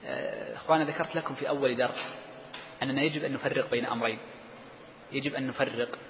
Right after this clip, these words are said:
بين الفتوى عندما يقع لك شيء فإنك تستفتي الأدين والأعرى، والأع-، والأورع فتأخذ برأيه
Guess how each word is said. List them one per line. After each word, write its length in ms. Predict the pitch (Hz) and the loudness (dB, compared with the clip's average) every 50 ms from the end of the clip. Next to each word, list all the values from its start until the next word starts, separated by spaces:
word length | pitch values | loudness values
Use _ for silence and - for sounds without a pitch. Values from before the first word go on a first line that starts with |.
| - - - - - - - - - - - | -16 -16 -16 -16 -16 -18 -18 -18 -18 -4 2
بين 180 | 131 131 131 123 | 4 4 4 2
الفتوى 460 | 117 - - 143 - - 120 113 107 | 0 0 -2 -2 -2 2 2 2 2
عندما 380 | 104 117 123 117 117 113 113 110 - - - - - | 2 0 0 0 0 0 0 -4 -6 -12 -14 -2 2
يقع 260 | 135 120 - 113 110 | 2 6 6 6 4
لك 120 | 117 117 | 4 0
شيء 220 | - - - 135 131 | 0 0 0 0 -2
فإنك 300 | - - - - - - | -2 -2 -2 -2 -2 -2
تستفتي 640 | 127 - 123 - - 139 - - - 139 139 151 - - - - - | -6 -6 -6 -4 -4 -4 -4 -4 -4 -4 -4 -4 -4 -8 -12 0 0
الأدين 420 | 127 131 - 131 127 127 131 123 120 | 2 4 4 2 4 4 2 4 4
والأعرى، 460 | 117 120 113 123 123 110 110 117 113 - - | 2 2 4 4 4 4 4 2 0 0 0
والأع-، 400 | 127 120 - 143 139 127 - - | -2 0 4 4 4 4 4 2
والأورع 580 | 131 120 117 - - 143 139 135 135 151 143 - | 0 0 0 0 4 6 6 8 8 8 8 6
فتأخذ 440 | - 127 147 160 - - 151 131 | 6 4 4 4 4 4 0 4
برأيه 320 | 127 135 131 - 110 107 | 6 6 6 6 4 -4